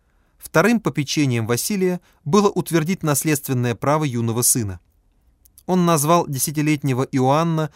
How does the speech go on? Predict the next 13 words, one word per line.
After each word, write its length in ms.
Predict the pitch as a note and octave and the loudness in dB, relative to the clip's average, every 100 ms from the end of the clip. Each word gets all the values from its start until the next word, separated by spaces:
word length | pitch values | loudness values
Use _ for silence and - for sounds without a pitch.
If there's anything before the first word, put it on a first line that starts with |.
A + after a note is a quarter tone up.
| _ | _
соправителем 760 | - E3 - C3+ F3+ F#3 F3 F3 | -2 0 2 0 0 -2 -4 -4
и 140 | E3+ | -2
великим 400 | D3 B2+ C3+ D3 | -2 -2 -2 -4
князем, 460 | C#3+ C3+ G#2+ G2 - _ _ _ _ _ - | -2 -2 -2 -8 -14 _ _ _ _ _ -8
чтобы 300 | - D3 D3 | -2 0 0
россияне 600 | C#3+ C3 D3+ D3+ E3+ E3+ | 0 0 0 0 0 0
заблаговременно 840 | C#3 D#3 D#3+ E3+ F3+ D#3+ A#2+ A#2 A2+ | -2 0 0 0 2 2 0 -2 -2
привыкли 460 | C3 C#3 D#3 C#3+ | -2 0 0 -2
видеть 340 | C#3 C#3+ F#3 E3 | -2 -2 -2 0
в 40 | |
нем 220 | E3+ E3+ | 0 0
будущего 440 | B2 A#2+ A#2+ - B2 | 0 -2 -2 -2 -2
государя. 580 | B2 - C#3 A2 G2 | -2 -2 -2 -4 -6